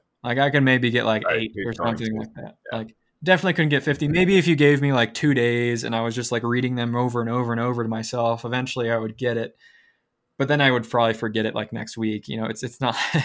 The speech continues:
Speaker 1: <laughs> that would
Speaker 2: Yeah.
Speaker 1: be my experience. And if you'd asked me, "Could you memorize a thousand digits?" I'd be like, "No, just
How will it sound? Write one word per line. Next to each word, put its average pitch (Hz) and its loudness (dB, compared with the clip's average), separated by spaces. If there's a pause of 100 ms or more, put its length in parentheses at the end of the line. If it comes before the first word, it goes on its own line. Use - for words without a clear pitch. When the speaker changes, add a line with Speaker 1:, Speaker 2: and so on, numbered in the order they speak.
Speaker 1:
<laughs> - -18
that 156 8
would 147 4
Speaker 2:
Yeah. 123 -2
Speaker 1:
be 117 -4
my 110 -2
experience. 113 0 (1200)
And 135 4
if 127 4
you'd 135 4
asked 131 8
me, 120 2
"Could 127 -2
you 123 2
memorize 113 2
a 110 -6
thousand 131 4
digits?" 110 -2
I'd 113 0
be 110 -4
like, 104 -6
"No, 113 -4
just 110 -10